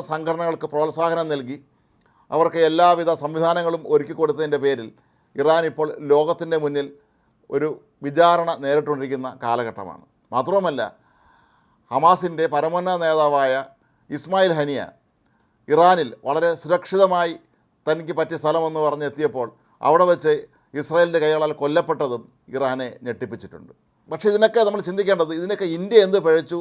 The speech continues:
എന്നുള്ളതാണ്. ഇന്ത്യയെ സംബന്ധിച്ച് ഒരുപാട് പടിഞ്ഞാറൻ രാജ്യങ്ങൾ ഇറാൻ്റെ മേൽ ഉപരോധം ഏർപ്പെടുത്തുകയും അവിടെ ക്രൂഡ് ഓയിൽ വാങ്ങാതിരിക്കുകയൊക്കെ ചെയ്യുന്ന ഒരു സന്ദർഭത്തിൽ നമ്മളാണ് ഇപ്പോഴും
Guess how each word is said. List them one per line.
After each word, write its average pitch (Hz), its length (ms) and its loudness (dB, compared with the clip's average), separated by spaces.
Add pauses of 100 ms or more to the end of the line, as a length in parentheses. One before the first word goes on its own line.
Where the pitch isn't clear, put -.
(100)
എന്നുള്ളതാണ്. 123 420 -8 (1400)
ഇന്ത്യയെ 208 280 8
സംബന്ധിച്ച് 139 440 -2 (1300)
ഒരുപാട് 226 400 8 (100)
പടിഞ്ഞാറൻ 196 500 2
രാജ്യങ്ങൾ 170 360 0 (200)
ഇറാൻ്റെ 170 420 4
മേൽ 156 160 -2 (360)
ഉപരോധം 170 500 8
ഏർപ്പെടുത്തുകയും 113 500 -6 (280)
അവിടെ 185 240 4
ക്രൂഡ് 185 220 6
ഓയിൽ 196 220 6
വാങ്ങാതിരിക്കുകയൊക്കെ 170 640 2
ചെയ്യുന്ന 151 260 -2
ഒരു 139 140 -10
സന്ദർഭത്തിൽ 123 500 -4 (960)
നമ്മളാണ് 160 480 6 (200)
ഇപ്പോഴും 143 380 6